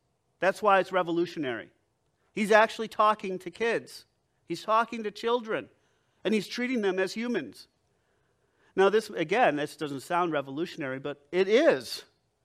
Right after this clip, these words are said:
In Roman society, women would have ranked under men. They would have been second-class citizens. Thankfully, that's not the case anymore. And children would have even been under that.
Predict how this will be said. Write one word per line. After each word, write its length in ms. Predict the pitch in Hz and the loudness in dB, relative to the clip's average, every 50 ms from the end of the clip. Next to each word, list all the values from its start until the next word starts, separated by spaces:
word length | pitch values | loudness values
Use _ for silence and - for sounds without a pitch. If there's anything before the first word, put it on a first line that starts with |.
| _ _ _ _ _ _ _ _ _ _ _ _ _ _ _ _ _ _ _ _ _ _ _ - | _ _ _ _ _ _ _ _ _ _ _ _ _ _ _ _ _ _ _ _ _ _ _ -4
In 160 | 185 185 190 | -2 0 4
Roman 280 | 202 220 233 254 262 247 | 6 6 6 4 2 -2
society, 560 | - 254 - - - 226 233 233 240 196 185 | -2 -6 -8 -2 0 4 4 4 4 2 0
women 480 | 180 180 208 233 233 190 175 175 180 180 | -2 0 0 2 2 2 2 2 2 0
would 140 | 180 190 190 | 0 0 0
have 200 | 185 170 165 185 | 0 0 0 -2
ranked 260 | 196 202 196 - - | -2 -2 -4 -4 -4
under 300 | - 185 185 190 180 175 | -4 -4 -4 -4 -4 -6
men. 380 | 170 175 190 214 208 160 135 131 | -4 -2 0 2 2 2 0 -2
They 80 | 139 151 | -4 -6
would 120 | 170 175 | -6 -6
have 80 | 165 175 | -4 -4
been 140 | 175 170 | -4 -6
second-class 680 | - - 190 180 175 190 170 - - 170 156 151 143 - | -4 -4 -4 -4 -4 -6 -8 -4 -2 0 0 0 0 -4
citizens. 760 | - 208 214 196 165 135 131 127 113 104 98 107 - - - _ _ _ | -8 -6 -6 -6 -6 -6 -8 -8 -10 -10 -12 -14 -16 -18 -20 _ _ _
Thankfully, 340 | - 160 165 - - 170 156 | -2 -2 -2 -2 -4 -6 -4
that's 240 | 147 151 147 139 - | -2 -2 -4 -4 -4
not 180 | 156 139 139 139 | -6 -6 -6 -6
the 60 | 135 | -10
case 380 | - - 165 170 175 170 - | -8 -6 -4 -4 -4 -4 -6
anymore. 540 | 143 127 120 117 113 101 104 95 98 110 - _ _ _ _ - - | -8 -8 -8 -10 -10 -10 -12 -12 -12 -14 -16 _ _ _ _ 0 2
And 160 | 180 214 - | 4 4 4
children 420 | - - 214 220 233 247 220 196 180 | 2 0 0 0 0 0 -2 -2 -2
would 100 | 180 175 | -2 -2
have 120 | 175 165 | -2 -4
even 260 | 180 175 185 180 165 | -6 -4 -4 -6 -4
been 220 | 160 190 185 180 175 - | -4 -4 -4 -4 -2 0
under 320 | 180 185 185 170 180 160 | 0 0 0 0 -2 -2
that. 480 | 156 175 196 226 185 107 - - - | 2 4 6 6 6 4 2 -2 -10